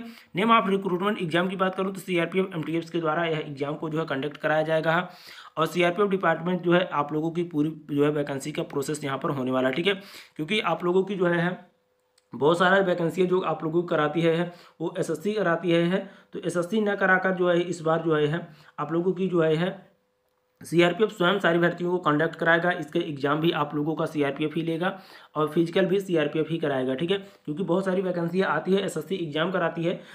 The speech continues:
बाकी जो विभाग रहते हैं, हैं, वो लोग अपना जो है फिजिकल को कंप्लीट कराते हैं। लेकिन इस बार ये जो किचन स्टाफ की वैकेंसी है, इस वैकेंसी को जो है सीआरपीएफ़ जो है एग्जाम भी लेगा, इसका स्वयं है। और साथ साथ जो है, है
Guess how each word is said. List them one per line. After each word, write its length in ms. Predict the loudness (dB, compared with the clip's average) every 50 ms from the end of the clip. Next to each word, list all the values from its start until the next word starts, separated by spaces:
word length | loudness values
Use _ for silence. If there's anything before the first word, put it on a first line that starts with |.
| -12 -4 0
बाकी 300 | 0 2 2 2 0 0
जो 200 | 2 4 2 4
विभाग 380 | 4 2 2 2 2 2 2 2
रहते 240 | 2 0 0 0 0
हैं, 140 | 0 0 0
हैं, 180 | 0 -2 -4 -6 -12 -20 -18 _ -2
वो 100 | 2 6
लोग 180 | 6 6 6 4
अपना 260 | 2 0 0 0 0
जो 140 | 0 2 2
है 120 | 0 0
फिजिकल 340 | 0 -2 -4 -2 -2 -2 -2
को 120 | -2 -2 -2
कंप्लीट 340 | -2 -2 -2 -2 -4 -6 -2
कराते 260 | -2 -2 0 0 -2
हैं। 60 | -2
लेकिन 260 | -2 -2 -2 -4 -6 -6
इस 120 | -8 -4
बार 180 | -2 -2 0 2
ये 100 | 2 2
जो 100 | 0 0
किचन 360 | -4 -6 -6 -4 -4 -4 -4
स्टाफ 260 | -6 -6 -4 -4 -4 -2
की 60 | -2
वैकेंसी 420 | -2 0 0 -2 -4 -2 0 0
है, 300 | 0 0 0 -2 -4 -6 -10 -18 -20 -20 _ -6
इस 160 | -6 -4 -2
वैकेंसी 400 | -2 -2 -2 -2 -2 -4 -4 -4
को 140 | -2 0 2
जो 100 | 2 2
है 80 | 0 0
सीआरपीएफ़ 480 | -2 -2 -2 -2 -2 -2 -2 -2 -2 -2
जो 140 | 0 0 2
है 180 | 2 2 2 0
एग्जाम 340 | -2 -4 -4 -4 -2 0 2
भी 100 | 2 2
लेगा, 220 | 2 0 0 0 0
इसका 200 | 0 -2 -4 -6
स्वयं 300 | -4 -4 -4 -4 -2 -2
है। 180 | -2 -4 -4 -8 -16 -20 -20 -20 -12 -10
और 60 | -6 0
साथ 240 | 2 2 2 4 4
साथ 220 | 2 2 2 2
जो 100 | 2 2
है, 140 | 2 2 2
है 220 | 0 0 -2 -4